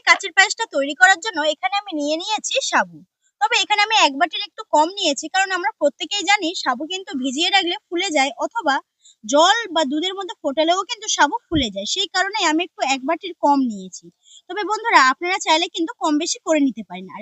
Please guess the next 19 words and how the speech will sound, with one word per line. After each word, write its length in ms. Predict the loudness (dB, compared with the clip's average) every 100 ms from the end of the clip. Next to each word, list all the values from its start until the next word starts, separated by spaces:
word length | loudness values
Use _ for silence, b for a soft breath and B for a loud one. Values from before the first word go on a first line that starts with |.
| -10
এখানে 220 | -2 0 2
আমি 120 | 0 -2 -2 -2
বড় 160 | 0 2
দানার 220 | 2 0
সাবু 180 | -2 -2 0
নিয়েছি, 280 | -2 -4 -6 -4
আপনারা 240 | -2 -2 0
চাইলে 180 | -2 -2 -6
ছোট 140 | -8 -6
দানারও 260 | -4 -4 -4 -6
সাবু 160 | -6 -2
নিয়ে 140 | -2 -4
নিতে 160 | -8 -16
পারেন। 180 | -20 -20 _ _ B B -6
তো 60 | 0 2
এবার 160 | 4 2
আমি 80 | 2 -4
এই 60 | -4
সাবুটাকে 500 | -4 -2 -2 -2